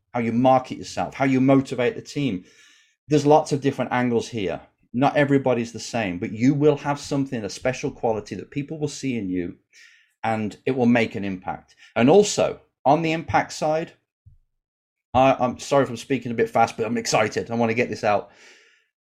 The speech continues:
Making an impact is when you arrive at a championship or a new team and you set the very,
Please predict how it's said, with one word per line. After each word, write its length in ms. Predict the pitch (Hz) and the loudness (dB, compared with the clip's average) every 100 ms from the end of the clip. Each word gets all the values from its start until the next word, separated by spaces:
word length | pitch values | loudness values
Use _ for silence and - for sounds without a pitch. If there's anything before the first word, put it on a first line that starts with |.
| _ - | _ -2
Making 340 | 131 151 185 | 0 0 -2
an 120 | 160 | -4
impact 400 | 156 139 117 110 | -4 -2 -2 -2
is 100 | 113 | -6
when 160 | 117 117 | -2 2
you 100 | 113 | 2
arrive 480 | 110 117 120 120 113 | 2 4 4 2 -2
at 140 | 127 - | -4 -4
a 40 | |
championship 720 | - 190 - 104 - 92 - _ _ - | -2 -2 -2 -8 -6 -6 -6 _ _ 0
or 220 | 131 131 | 2 2
a 20 | |
new 260 | 127 147 147 | 2 4 2
team 560 | 147 107 95 92 101 _ _ _ _ _ - | -2 -8 -6 -8 -10 _ _ _ _ _ -4
and 140 | 113 | -2
you 100 | 107 | -2
set 500 | 98 - 135 135 - | -6 -2 0 0 -2
the 100 | 101 | -12
very, 680 | 90 98 110 113 113 107 - | -6 0 4 4 2 -2 -12